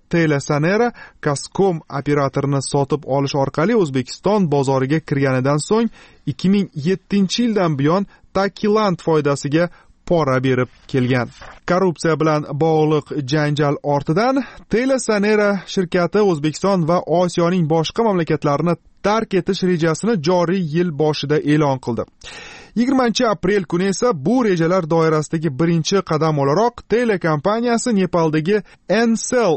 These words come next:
mobil operatoridagi ulushni qirq sakkiz million dollarga sotganini e'lon qildi. Telia kompaniyasi bosh ijrochi direktori Yohan Denelind Wall Street Journal gazetasiga bergan intervyusida shu yil oxiriga qadar Osiyoning qolgan mamlakatlari, jumladan O'zbekistondan chiqish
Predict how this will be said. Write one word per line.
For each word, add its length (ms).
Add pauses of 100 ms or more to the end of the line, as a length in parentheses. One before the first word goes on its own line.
mobil 400 (180)
operatoridagi 840
ulushni 400 (200)
qirq 240
sakkiz 440
million 380
dollarga 480
sotganini 480 (160)
e'lon 340
qildi. 180 (260)
Telia 260 (120)
kompaniyasi 640 (120)
bosh 220
ijrochi 340
direktori 340
Yohan 440 (160)
Denelind 560 (400)
Wall 240
Street 320
Journal 360
gazetasiga 480
bergan 240
intervyusida 360 (100)
shu 180
yil 180
oxiriga 320
qadar 220
Osiyoning 600
qolgan 360
mamlakatlari, 640
jumladan 400 (240)
O'zbekistondan 760
chiqish 300